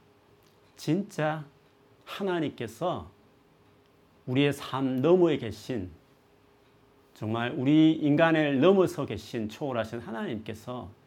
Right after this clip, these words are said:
이를 도우셔야, 구원해 주셔야 될 부분이다 하는 것이죠.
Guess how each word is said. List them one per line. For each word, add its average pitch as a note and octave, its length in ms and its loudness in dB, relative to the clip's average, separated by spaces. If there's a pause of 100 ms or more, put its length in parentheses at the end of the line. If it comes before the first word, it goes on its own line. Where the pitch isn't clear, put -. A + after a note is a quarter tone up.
(220)
이를 B2+ 200 -10
도우셔야, F#2 760 -4 (160)
구원해 B2 380 -4
주셔야 B2+ 440 -10
될 F#2 260 -12 (320)
부분이다 G2 520 -8 (420)
하는 A2 140 -10
것이죠. F#2 360 -16